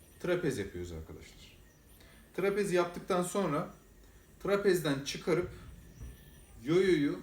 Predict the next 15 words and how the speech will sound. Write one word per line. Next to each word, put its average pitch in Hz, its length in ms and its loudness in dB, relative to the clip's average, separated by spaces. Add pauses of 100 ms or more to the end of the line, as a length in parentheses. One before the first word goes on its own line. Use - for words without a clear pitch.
(120)
kolumun 165 500 -2
üstünden 165 440 -4
savurup 156 580 -2
üstteki 160 400 -4
ipe 160 280 -6
denk 160 180 -2
getirmeye 101 360 -8
çalışıyoruz. 90 420 -12
Ve 165 100 -2
ilk 185 220 -4
başta 170 360 0
ipi 170 240 -8
hiçbir 185 220 -10
zaman 143 280 -2
bırakmıyoruz. 90 460 -4